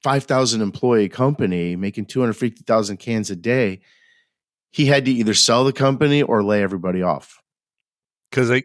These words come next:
Speaker 2: they couldn't, they couldn't sustain
Speaker 1: I mean, yeah, you don't have that kind of demand when the war's over.
Speaker 2: Yeah.
Speaker 1: And he couldn't do, he couldn't lay people off. He just, it just, it, it, it really, uh, bothered him to lay people off.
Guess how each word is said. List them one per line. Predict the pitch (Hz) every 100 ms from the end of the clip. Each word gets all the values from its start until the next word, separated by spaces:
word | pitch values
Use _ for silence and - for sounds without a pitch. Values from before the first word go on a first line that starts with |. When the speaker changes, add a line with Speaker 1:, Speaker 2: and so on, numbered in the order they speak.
| -
Speaker 2:
they | 127
couldn't, | - 156 127 -
they | 123
couldn't | 147 139
sustain | 110 113 - 123 120 113 110 - _ - -
Speaker 1:
I | 160
mean, | 139 117
yeah, | 120
you | 127 104
don't | 131 123
have | 107
that | 107
kind | - 104
of | 92
demand | 87 104 120 92 90 104
when | - 98 92
the |
war's | 87 123 139 98
over. | 87 80 82 - - -
Speaker 2:
Yeah. | 107 104 90 - _ _ _ _ _ _ _ -
Speaker 1:
And | 127
he | 127 135
couldn't | - 147 135 123
do, | 127 107
he | 107
couldn't | - 123 110
lay | 104
people | 98 101 90
off. | 85 73 - - _ _
He | 104
just, | 95 92 101
it | 82
just, | 98 - -
it, | - 104
it, | 87 107 101 - 101 92
it | - 90
really, | 107 101 95 90 85
uh, | 90 92
bothered | 85 92 101 95 87
him | 85 80
to | - 92
lay | 92
people | 85 95 85 87
off. | 90 80